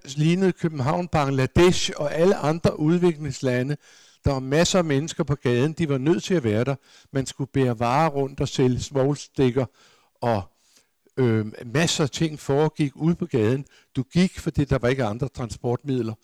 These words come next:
Så kommer bilerne, og folk bliver skubbet ind på fortovene. Så kommer modstand mod bilerne, og så kommer, øh, gågaderne, hvor man får lejlighed til at gå. Og første runde her, der var det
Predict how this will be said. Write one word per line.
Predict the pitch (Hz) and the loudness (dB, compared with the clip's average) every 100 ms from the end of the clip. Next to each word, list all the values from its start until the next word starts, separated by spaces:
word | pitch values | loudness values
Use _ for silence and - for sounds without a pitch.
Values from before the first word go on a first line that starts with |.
| _ _ _ _ - | _ _ _ _ -4
Så | - | -2
kommer | 196 190 180 135 | 0 -2 -2 -2
bilerne, | - 190 208 196 170 | 0 0 2 2 2
og | 143 | 0
folk | 175 170 | 0 2
bliver | 175 | 0
skubbet | 156 - 143 147 | 0 -2 -2 -4
ind | 143 | -6
på | 117 | -12
fortovene. | - 147 165 - 190 175 160 _ _ _ _ _ _ _ | -6 -2 -2 -2 -6 -6 -10 _ _ _ _ _ _ _
Så | - 196 | -2 0
kommer | - 190 185 180 - _ _ _ _ _ _ _ 151 | 4 2 4 0 0 _ _ _ _ _ _ _ 2
modstand | 175 214 240 196 | 4 4 2 0
mod | 170 156 | 0 0
bilerne, | - 180 180 185 180 | 2 2 2 0 0
og | - | -6
så | - | -8
kommer, | 156 156 170 151 - _ _ _ _ _ - | -6 -4 -2 -4 -6 _ _ _ _ _ -12
øh, | 120 | -10
gågaderne, | 120 - 175 - 175 160 170 170 170 - | -4 0 0 2 4 6 6 4 0 -2
hvor | 156 | -2
man | 147 139 | -2 -2
får | 147 | 0
lejlighed | 131 131 156 160 | 2 4 4 2
til | - 127 | -2 -4
at | 113 | 0
gå. | 185 190 - _ _ _ | 0 0 -8 _ _ _
Og | - 131 | -8 0
første | 170 180 - 190 - 123 | 4 4 4 0 0 -4
runde | 135 175 170 | -2 0 2
her, | 156 143 | 4 2
der | - 165 | 2 2
var | 156 | 2
det | 131 104 | 0 -2